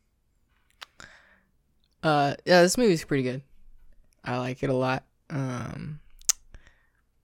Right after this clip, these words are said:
I think that it really strikes a sweet spot of really fun and exciting,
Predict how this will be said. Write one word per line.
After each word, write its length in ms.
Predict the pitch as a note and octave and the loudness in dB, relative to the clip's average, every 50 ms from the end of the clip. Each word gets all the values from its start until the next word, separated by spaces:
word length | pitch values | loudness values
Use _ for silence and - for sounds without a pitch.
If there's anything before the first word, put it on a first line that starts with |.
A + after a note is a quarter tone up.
| _ _ _ _ _ _ _ _ _ _ _ _ _ _ - | _ _ _ _ _ _ _ _ _ _ _ _ _ _ -4
I 200 | - D3 C#3 C#3 | -2 0 0 0
think 560 | C#3 - - D3 C#3+ C#3 B2+ - - - - - - | -2 -2 -4 -4 -2 -4 -6 -8 -12 -20 -18 -12 -8
that 960 | C#3+ C3 C3+ C3 C3 C3 C3 B2+ B2+ B2+ - - - - - - - - - - - _ _ _ _ | -6 -4 -2 -2 -2 -4 -4 -4 -4 -6 -6 -8 -8 -8 -8 -8 -8 -10 -14 -20 -20 _ _ _ _
it 120 | - C3+ C3 | -6 -6 -4
really 640 | C3+ C3 C3+ C#3+ D3 D3+ D3+ D3+ D3+ D3 D3 D3 | -4 -2 0 2 4 6 6 6 6 4 2 0
strikes 680 | C#3+ - - - - - - C#3+ C3+ C3+ C3+ - - | 0 -2 -4 -4 -4 -2 0 0 0 0 0 -2 -4
a 60 | B2+ | -2
sweet 340 | - - - - D3 D3 - | -2 -2 0 2 2 2 0
spot 420 | - - - D3+ D3 D3+ D#3 - - _ _ _ _ _ _ | -2 -4 -2 -2 0 0 -2 -4 -8 _ _ _ _ _ _
of 760 | - - D#3 C#3+ C#3 C3 C3 B2+ B2 B2 C3 C#3+ - - - - _ _ _ _ _ _ _ _ _ _ _ _ _ | -6 -4 -2 -2 -2 -4 -4 -6 -8 -10 -10 -12 -14 -18 -20 -20 _ _ _ _ _ _ _ _ _ _ _ _ _
really 240 | - D3 D3+ D3 C#3 | -4 0 0 0 0
fun 340 | C3+ - - D3+ C#3 C#3+ D3 | -2 -2 -2 0 0 0 0
and 140 | D3 C#3 C3 | -2 -4 -6
exciting, 800 | B2 - - - - C3+ C3 C3 C#3+ D#3 E3 E3+ E3+ E3+ E3+ | -6 -6 -4 -2 -2 0 0 0 0 -2 -2 -2 -4 -8 -10